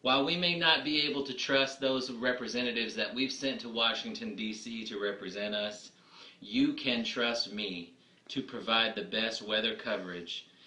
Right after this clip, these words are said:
in your Facebook feed and or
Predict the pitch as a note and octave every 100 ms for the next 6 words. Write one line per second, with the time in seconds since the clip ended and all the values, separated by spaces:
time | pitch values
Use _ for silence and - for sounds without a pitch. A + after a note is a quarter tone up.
0 | - G#2+ G#2 G2 F2 - B2+ B2 B2+ A#2+
1 | - - B2 A#2+ A#2 - - - - A#2+
2 | B2+ B2+ C3 A2 A2 G#2+ G#2+